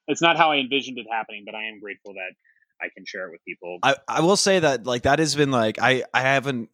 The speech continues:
Speaker 2: I go in and out of, like, phases of, like, listening to stand-up comedy albums and, like, watching specials, like, in normal times, but during quarantine,
Speaker 1: Right.
Speaker 2: like, watching, like,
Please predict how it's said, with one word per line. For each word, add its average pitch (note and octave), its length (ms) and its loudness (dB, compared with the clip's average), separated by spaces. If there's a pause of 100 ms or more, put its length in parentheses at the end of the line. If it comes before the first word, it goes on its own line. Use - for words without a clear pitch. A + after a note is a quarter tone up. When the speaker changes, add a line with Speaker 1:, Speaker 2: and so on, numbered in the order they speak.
Speaker 2:
I C#3+ 120 4
go E3 180 6
in C#3 120 6
and B2+ 120 2
out A2+ 200 6
of, G#2+ 120 0
like, G#2+ 160 0
phases G#2+ 400 -2
of, G#2 100 -2
like, G2 180 0
listening G#2 360 -2
to G2 60 -6
stand-up G2+ 380 -4
comedy G2+ 360 0
albums G#2 260 2
and, F#2 80 -8
like, F#2 140 -4
watching F#2+ 300 2
specials, G#2 500 0
like, G2 140 0 (140)
in A2 180 2
normal A2+ 300 4
times, C#3+ 360 2
but G#2 160 2
during B2+ 220 4
quarantine, A#2 540 2
Speaker 1:
Right. G#2+ 80 0
Speaker 2:
like, F#2+ 100 -4
watching, A2+ 400 2
like, G#2+ 300 -4